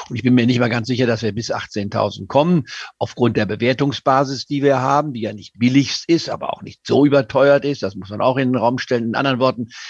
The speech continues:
sechzehntausenddreihundert rund gerechnet, nicht wahr, oder aufgerundet, war der Höchststand. Diesen Höchststand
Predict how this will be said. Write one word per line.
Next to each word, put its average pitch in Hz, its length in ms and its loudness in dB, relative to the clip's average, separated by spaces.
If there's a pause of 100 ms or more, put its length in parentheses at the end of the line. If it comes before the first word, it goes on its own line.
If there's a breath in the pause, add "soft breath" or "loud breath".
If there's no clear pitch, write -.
sechzehntausenddreihundert 131 1400 0
rund 143 340 -4
gerechnet, 123 540 -6
nicht 113 180 -10
wahr, 113 120 2
oder 101 160 -4
aufgerundet, 117 520 -4 (280 loud breath)
war 113 160 0
der 110 140 0
Höchststand. 143 560 2 (420 loud breath)
Diesen 139 320 0
Höchststand 139 500 0